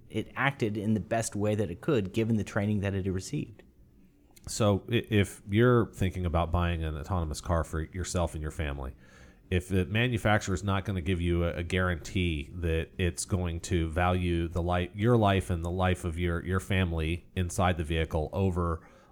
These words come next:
Speaker 2: all the external things, are you gonna buy the car, or how are you gonna
Speaker 1: Absolutely.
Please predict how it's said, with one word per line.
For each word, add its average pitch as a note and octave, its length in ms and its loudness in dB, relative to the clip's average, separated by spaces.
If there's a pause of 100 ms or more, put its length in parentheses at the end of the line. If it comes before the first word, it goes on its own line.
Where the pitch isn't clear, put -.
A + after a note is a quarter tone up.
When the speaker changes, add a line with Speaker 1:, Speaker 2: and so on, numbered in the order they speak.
Speaker 2:
all F2+ 180 2
the E2+ 120 2
external F2+ 440 0
things, E2+ 340 -4
are E2+ 80 -2
you F#2 540 2
gonna F2 200 2
buy F#2 440 0
the E2 80 0
car, A2 360 2
or D2 300 0 (220)
how G2 160 2
are G#2+ 40 4
you G2 60 4
gonna A#2 120 4
Speaker 1:
Absolutely. E2+ 240 -2